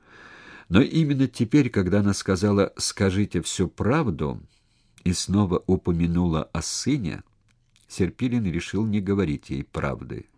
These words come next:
ни всей, ни половины, ни четверти. Он сказал, что встретил её мужа в конце июля,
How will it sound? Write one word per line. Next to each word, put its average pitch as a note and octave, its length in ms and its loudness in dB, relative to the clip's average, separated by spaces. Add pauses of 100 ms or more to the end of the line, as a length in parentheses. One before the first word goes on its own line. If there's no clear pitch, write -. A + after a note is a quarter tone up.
(100)
ни E2 220 0
всей, D3 560 0 (460)
ни F#2 140 4
половины, G2 800 -2 (280)
ни E2+ 160 -2
четверти. - 880 -8 (640)
Он D#3+ 140 4
сказал, C#3 400 0
что A#2 240 -2
встретил A2+ 480 0
её F#2+ 180 4
мужа G#2+ 420 0
в - 80 -14
конце G2 540 -2
июля, F2+ 640 0